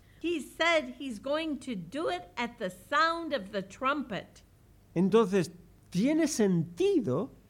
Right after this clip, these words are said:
Speaker 1: Doesn't it make sense?
Speaker 2: que lo mismo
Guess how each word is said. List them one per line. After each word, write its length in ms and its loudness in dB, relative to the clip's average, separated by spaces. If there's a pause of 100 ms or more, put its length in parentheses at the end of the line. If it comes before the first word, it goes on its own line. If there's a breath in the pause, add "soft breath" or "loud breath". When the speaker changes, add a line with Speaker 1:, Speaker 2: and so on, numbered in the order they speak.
(220)
Speaker 1:
Doesn't 360 -4
it 220 -10
make 300 -6 (180)
sense? 380 -8 (460)
Speaker 2:
que 120 8
lo 160 8
mismo 600 6